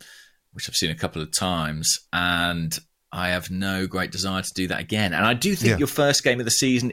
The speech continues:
Speaker 1: is incredibly important. I think it sets a tone, and ho-, we got the right result, and it means that,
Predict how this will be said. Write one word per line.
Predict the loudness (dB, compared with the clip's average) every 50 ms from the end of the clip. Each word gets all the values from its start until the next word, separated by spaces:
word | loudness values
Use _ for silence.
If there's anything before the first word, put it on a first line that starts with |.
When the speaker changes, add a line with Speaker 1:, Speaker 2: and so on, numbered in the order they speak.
| -4 -4
Speaker 1:
is | -4 -4
incredibly | -4 -4 -4 -2 0 0 0 0 0 -2 -2
important. | -4 -4 -4 -4 -4 -4 -4 -6 -12 -20 _ _ _ _ _ -20 -20 _ _ _ -8
I | -2
think | -2 0 0 0 0
it | 0 2
sets | 4 4 4 2 2 0 2 2 2 0 -2 _ _ -20 -20 _ _ _ -20
a | -8
tone, | -4 -2 2 2 4 4 4 2 0 0 -4 -6 -10 _ _ _ _ _ _ _ _ _ _ _ _ _ 0
and | 2 2 4 4 2 2 2 0 0 -2 -4 -6 -8 _ _ _ _ _ -20 -20 _ -20 -20 -20 _ -8
ho-, | -4 -4 -4 -2 0
we | -2 0
got | 0 0 -2
the | -2
right | 0 -2 -2 -2
result, | -2 -2 -4 -2 -4 -4 -6 -10 -12 -14
and | -14 -12
it | -12 -10
means | -8 -6 -4 -4 -4 -4 -4 -4
that, | -4 -4 -4 -8